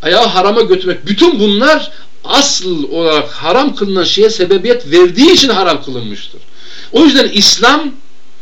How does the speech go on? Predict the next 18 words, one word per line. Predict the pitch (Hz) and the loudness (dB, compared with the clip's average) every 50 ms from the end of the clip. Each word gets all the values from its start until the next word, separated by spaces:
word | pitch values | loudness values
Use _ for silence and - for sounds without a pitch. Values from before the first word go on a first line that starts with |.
| - - | -10 -4
içkiyi | - 214 226 - - 247 262 208 | 0 0 0 2 2 2 0 2
haram | 180 180 185 214 247 240 - | 2 0 0 0 0 -2 -2
kılmıştır, | - 240 233 240 247 214 - - - 285 330 302 - - - - - - - - - | -6 -6 -4 -4 -4 -4 -4 -4 -4 -4 -4 -4 -4 -8 -10 -10 -10 -10 -10 -10 -8
içkinin | - 170 - - - - 208 220 214 202 170 127 127 | -2 0 0 0 0 -2 -4 -2 -2 -2 -2 0 0
reklamını | 196 202 - - 220 220 220 240 277 392 349 320 | 0 -2 0 0 0 2 2 4 4 4 4 6
bile | 269 240 226 196 147 - - - - - | 4 4 4 4 2 0 -2 -6 -10 -8
sebebiyet | - - 185 190 190 190 190 196 185 - - | -4 -2 2 2 2 4 4 2 2 2 0
vereceği | 175 180 180 175 - 220 254 | 0 0 2 2 0 -2 0
için | 214 277 269 220 - - - | 0 0 0 0 -4 -8 -10
haram | - - 170 170 190 185 156 135 | -8 -4 0 2 2 2 0 -2
kılmıştır. | - - 127 110 98 92 - - - - - - - - - - - - - - - - - - - - - - - - - - - - - - - - - - - - - - - - - - - - - - - - - | -6 -6 -6 -8 -8 -8 -8 -10 -10 -10 -10 -10 -10 -10 -10 -10 -10 -10 -10 -10 -10 -10 -10 -10 -10 -10 -10 -10 -10 -10 -10 -10 -10 -10 -10 -10 -10 -10 -10 -10 -10 -10 -10 -10 -10 -10 -10 -10 -10 -10 -10 -10 -10 -10 -8
Anlatabildik | 135 135 156 170 160 185 190 190 214 202 - | -8 -6 -6 -4 -4 -4 -4 -4 -4 -4 -4
değil | 170 208 | -4 -2
mi? | 262 277 175 123 - - - - - - - - - - - - - - - - - - - - - - - - - - - - - - - - - - - 123 | -2 -2 -4 -4 -6 -8 -10 -10 -10 -10 -10 -10 -10 -10 -10 -10 -10 -10 -10 -10 -10 -10 -10 -10 -10 -10 -10 -10 -10 -10 -10 -10 -10 -10 -10 -10 -10 -10 -6 -4
Ve | 151 - | -4 -4
asıl | - - - - 262 226 | -2 -4 -2 -2 -2 -2
maksat | 190 160 160 160 - - - 240 240 - - 139 | -2 -4 -4 -4 -4 -4 -4 -4 -4 -4 -6 -8
budur. | 127 107 110 208 269 - - - | -8 -4 0 0 0 0 0 -6